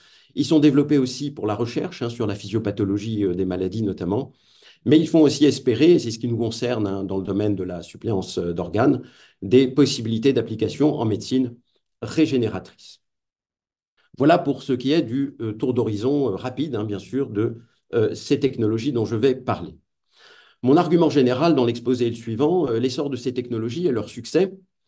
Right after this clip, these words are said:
au moins relatif, conduit, euh, notamment face aux témoignages de patients, dont je vais donner quelques exemples, à remettre en cause le cadre théorique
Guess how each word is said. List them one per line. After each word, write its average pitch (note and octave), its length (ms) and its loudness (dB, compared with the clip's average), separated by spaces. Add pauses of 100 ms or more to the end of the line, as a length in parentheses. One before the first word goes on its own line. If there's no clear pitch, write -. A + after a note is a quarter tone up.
(160)
au B2+ 60 0
moins C3 200 4
relatif, B2 560 -4
conduit, D3 540 0
euh, A2+ 160 4 (300)
notamment D#3+ 500 4
face B2+ 220 -8
aux A#2+ 40 -10
témoignages A#2 460 -2
de G#2+ 80 -4
patients, G#2+ 400 -2
dont A#2 100 -2
je G2+ 60 -8
vais G#2 80 -2
donner A2 220 -2
quelques G#2 320 -4
exemples, C3 380 -4
à G2 60 -2
remettre D3 360 0
en A2+ 80 0
cause G#2+ 360 -4 (520)
le A#2 160 2
cadre C#3 340 2
théorique B2 640 2